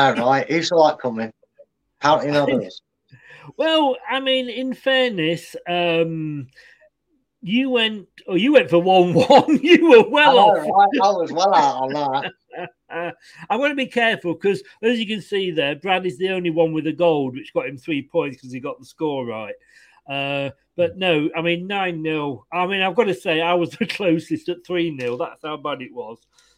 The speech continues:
Speaker 2: But, and I wouldn't have minded if they'd got a tenth, 'cause if they'd got a tenth, Liverpool,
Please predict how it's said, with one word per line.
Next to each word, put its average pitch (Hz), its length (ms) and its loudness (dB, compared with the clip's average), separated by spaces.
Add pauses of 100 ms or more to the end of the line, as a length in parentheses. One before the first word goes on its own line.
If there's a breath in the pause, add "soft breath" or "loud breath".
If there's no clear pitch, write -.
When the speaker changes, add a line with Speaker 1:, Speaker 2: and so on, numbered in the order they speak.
(120)
Speaker 2:
But, 160 240 -8 (200 soft breath)
and 208 100 -2
I 240 40 2
wouldn't 302 220 -4
have 262 120 -8
minded 262 500 -2
if 208 140 -4
they'd 196 200 -4
got 196 240 -8
a 185 60 -12
tenth, 220 520 -4
'cause 151 140 -14
if 185 140 -14
they'd 247 160 -10
got 196 180 -12
a - 20 -16
tenth, 139 680 -10
Liverpool, 127 680 -12